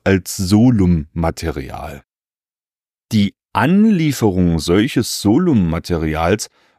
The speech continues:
wurde in früherer Zeit von den Menschen gerne gesehen. Im alten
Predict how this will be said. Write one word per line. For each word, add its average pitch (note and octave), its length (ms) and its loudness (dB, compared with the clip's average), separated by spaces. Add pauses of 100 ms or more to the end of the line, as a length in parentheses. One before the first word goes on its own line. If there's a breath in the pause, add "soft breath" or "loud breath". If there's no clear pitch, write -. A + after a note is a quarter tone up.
wurde C#3+ 240 4
in A#2+ 160 2
früherer C#3 560 2
Zeit A#2 320 0
von G#2+ 200 0
den F2 200 2
Menschen G#2+ 540 -2
gerne G#2 400 0
gesehen. E2+ 600 0 (520)
Im G2 260 2
alten G#2+ 460 0